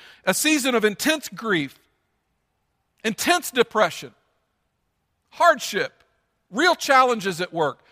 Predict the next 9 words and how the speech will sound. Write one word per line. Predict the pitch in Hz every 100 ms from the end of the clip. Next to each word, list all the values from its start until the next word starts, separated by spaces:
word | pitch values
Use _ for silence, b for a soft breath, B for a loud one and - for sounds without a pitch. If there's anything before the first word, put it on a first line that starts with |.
| b
questions | - 320 - 262 190 180
about | 185 269 247
your | 208
character, | - 254 240 - 127 104 _ _ _ _ _ _ _ _ _ _ _ _ _ _ _ _ _ _ _ _ _ _ _
and | 180 214
yet | 247 226 _ _ _ _
be | 160 208
wealthy | 175 233 226 - 160 151
internally? | 160 156 190 170 120 104